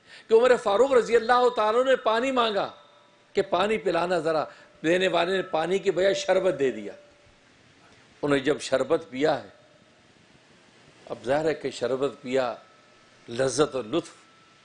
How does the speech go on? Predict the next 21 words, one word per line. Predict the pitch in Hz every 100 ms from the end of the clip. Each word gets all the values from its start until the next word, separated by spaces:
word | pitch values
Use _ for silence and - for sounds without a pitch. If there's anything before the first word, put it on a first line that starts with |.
| _ _ _ _ - -
अब | -
शरबत | - 131 135 147
इंसान | 127 117 131 139 113
प्यासा | 131 131 139 135
पीता | 131 -
तो | 127 123
क्या | 147 151
लुत्फ | 135 135 143
आता | 123 - 123
है। | - - _ -
शरबत | - 139 139 156 -
पिया | 139 170 165 - _ _ _ _ _
और | 135 113 120 _ _ _
जब | 113 131 -
प्याला | 127 139 151
हटाया | 117 110 127 156
तो | 143 120
ज़ारो | 120 139
कतार | 135 143 139
रोने | 120 127 110
लगे। | 101 -